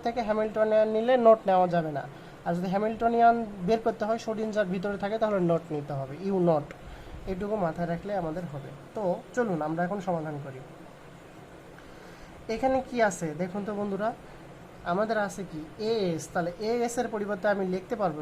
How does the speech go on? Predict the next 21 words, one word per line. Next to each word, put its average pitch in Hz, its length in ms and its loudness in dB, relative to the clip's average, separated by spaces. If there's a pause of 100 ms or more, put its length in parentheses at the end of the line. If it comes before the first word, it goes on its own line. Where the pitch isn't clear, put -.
কি 147 60 -6 (100)
দেখুন 180 240 -4
তো 190 120 -4
বন্ধুরা, 196 340 -4
এখানে, 196 240 -6
আহ, - 60 -16 (1120)
এএস 226 360 0 (120)
তাই 214 180 6
না, 302 60 6 (140)
তাহলে 208 180 0 (140)
এস 254 180 2
এর 208 140 -2
যেহেতু 180 260 0 (120)
আছে 175 180 -6 (720)
তাহলে 196 360 0 (480)
আমরা 185 220 0 (240)
এখানে 202 200 -4 (100)
লিখতে 170 280 -6
পারবো, 151 300 -6
আহ, 190 60 -8 (2250)
ইউ, 214 160 0